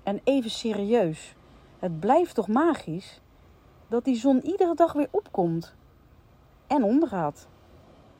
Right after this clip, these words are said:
Daar mag je best eens bij stilstaan. Hoe dat kan en bijzonder dat is.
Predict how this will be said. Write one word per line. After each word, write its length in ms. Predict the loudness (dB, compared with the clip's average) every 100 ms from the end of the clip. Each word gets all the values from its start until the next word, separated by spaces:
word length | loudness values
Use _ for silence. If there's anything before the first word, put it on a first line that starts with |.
| _
Daar 120 | -2
mag 140 | -2 -2
je 80 |
best 220 | -2 -2 -4
eens 120 | -6
bij 80 | -6
stilstaan. 720 | -4 -2 -2 -2 -2 -4 -8 -14 -20 -20 _ -20 -20 -20 -20 -20 -20 -20 -10
Hoe 120 | -2
dat 180 | -2 -2
kan 340 | 2 2 4 0 -6 -20 -20 -20 _
en 120 | -4
bijzonder 420 | -2 2 2 2
dat 140 | 0 -2
is. 400 | -4 -8 -14